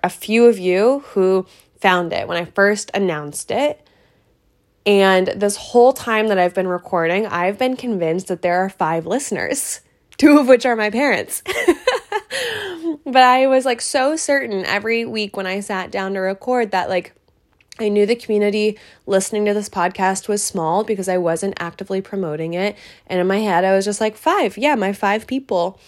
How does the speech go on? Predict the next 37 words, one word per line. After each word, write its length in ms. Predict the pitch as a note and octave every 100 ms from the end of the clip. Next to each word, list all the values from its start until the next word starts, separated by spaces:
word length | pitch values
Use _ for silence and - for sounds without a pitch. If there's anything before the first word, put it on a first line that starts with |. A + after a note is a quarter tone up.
| - - - _ _ _
And 360 | A3 G#3+ G#3+ G#3 -
at 160 | G#3+
the 220 | G#3+ - -
end 240 | G#3+ A#3+
of 160 | C4+ -
Q 240 | A#3+ A#3
one, 540 | A3+ A#3 G#3+ F#3 F#3 -
I 120 | G3
looked 380 | F#3+ G3 G3 -
back 460 | E3+ F3 C4 - -
to, 580 | A#3 G#3 G3 F#3+ F#3+ -
you 140 | - G#3+
know, 280 | F3 F3 - _
see 600 | - - - G#3 G3 F#3+
the 120 | F#3+ F3
analytics 760 | G3 F#3 F3+ F#3+ G3+ G#3 -
of 140 | A#3 A3
this 140 | A3+
podcast 880 | - A3+ G#3+ A3+ A3+ A3+ A3+ - F#3
and 160 | F3 - - - _
see 340 | - - G3
what 280 | F#3 F#3 F3+
episodes 460 | F3+ F#3+ - F3+ F3+
really 200 | E3+ E3+
performed 540 | D#3+ - D#3+ D#3 F#3 -
well 480 | D4 D4 D4 C#4+
and, 320 | C4+ F#3+ D#3+ - _
you 120 | - E3+
know, 300 | D#3+ - F#3+
listened 400 | G#3 F#3+ F3 F3
back 240 | A3 A3 A3
to 80 |
them 340 | G#3 G3 G3 F#3
and, 180 | E3 - _
you 140 | G3 E3
know, 220 | - G3+ _ _ _ _ _ _ _
had 400 | - G3 F3+ G2+